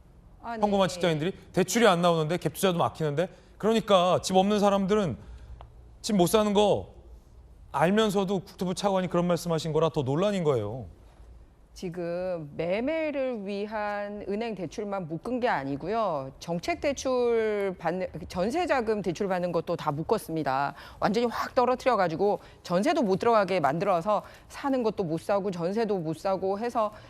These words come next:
Speaker 1: 그냥 정말 피 같은 돈 월세로 부어 먹-, 어,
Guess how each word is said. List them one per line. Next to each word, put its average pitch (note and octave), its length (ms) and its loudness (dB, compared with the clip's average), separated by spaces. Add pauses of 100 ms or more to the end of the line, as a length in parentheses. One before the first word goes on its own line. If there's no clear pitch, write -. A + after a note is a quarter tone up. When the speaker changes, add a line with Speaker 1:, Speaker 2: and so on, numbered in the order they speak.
(180)
Speaker 1:
그냥 D#4+ 320 0
정말 C#4+ 320 2
피 D4 160 -4
같은 D#4+ 320 2
돈 A#3+ 220 2
월세로 A#3 580 2
부어 A#3 220 2
먹-, A3+ 440 -2 (420)
어, F3+ 300 2